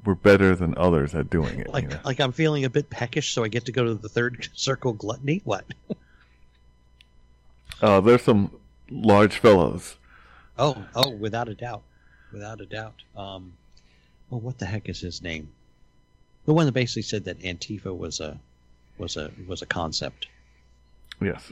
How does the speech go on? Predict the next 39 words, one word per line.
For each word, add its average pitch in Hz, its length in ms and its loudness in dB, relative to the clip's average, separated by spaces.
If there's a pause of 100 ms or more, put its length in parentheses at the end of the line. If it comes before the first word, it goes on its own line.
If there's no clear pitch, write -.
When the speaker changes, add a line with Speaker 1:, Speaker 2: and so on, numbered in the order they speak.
(120)
Speaker 1:
that 104 100 6
would 104 220 6
be, 98 280 4
Speaker 2:
Yeah. 85 200 -6 (100)
Speaker 1:
uh, 87 440 0 (440)
Speaker 2:
He 175 100 2
even 180 200 4
got 143 180 2
a, 101 100 -2 (240)
a 117 120 -8
tummy 135 320 -2
tuck 98 340 -10
and 92 120 -8
a, 80 100 -12 (480)
and 85 160 -12
a 82 80 -14
stomach 131 360 -2
staple, 90 460 -8
and 85 100 -14
it 85 80 -14
didn't 92 200 -6
help. 92 260 -6 (680)
Speaker 1:
What? - 180 4 (160)
Uh, 113 200 10
did 107 240 0
you 135 80 6
see 151 180 8
him 143 160 6
before? 139 400 8
It 135 220 0
did 117 200 8
help. 87 340 2 (880)
Speaker 2:
Have 120 140 2
you 123 100 8
Speaker 1:
Dude. 110 80 2
Speaker 2:
seen 135 160 0
him 120 260 -2
lately? 113 520 -6 (140)
Speaker 1:
Yes, 131 480 2